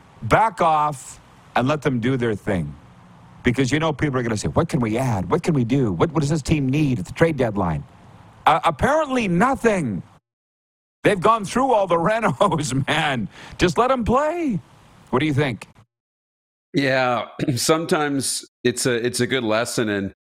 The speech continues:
Speaker 2: you just have to let things run their course a little bit and have patience and trust, and also understanding what moves need to be made, but not over tinkering with your lineup,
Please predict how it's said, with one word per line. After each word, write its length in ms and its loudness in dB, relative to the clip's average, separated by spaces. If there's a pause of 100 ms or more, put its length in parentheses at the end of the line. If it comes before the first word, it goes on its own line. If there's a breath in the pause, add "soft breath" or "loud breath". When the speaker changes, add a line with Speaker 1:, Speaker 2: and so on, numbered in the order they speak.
Speaker 2:
you 100 2
just 240 -2
have 220 2
to 80 0
let 280 0
things 440 -2
run 260 2
their 140 -2
course 520 -2
a 40 2
little 260 0
bit 300 0 (420)
and 160 0
have 300 -2
patience 580 0
and 120 0
trust, 640 -4 (420 soft breath)
and 160 2
also 800 0 (440)
understanding 1160 0 (100)
what 340 2
moves 480 2
need 220 2
to 60 -4
be 140 2
made, 420 -2 (360)
but 180 6
not 500 0 (280)
over 540 2
tinkering 800 -2
with 240 -2
your 140 0
lineup, 440 -2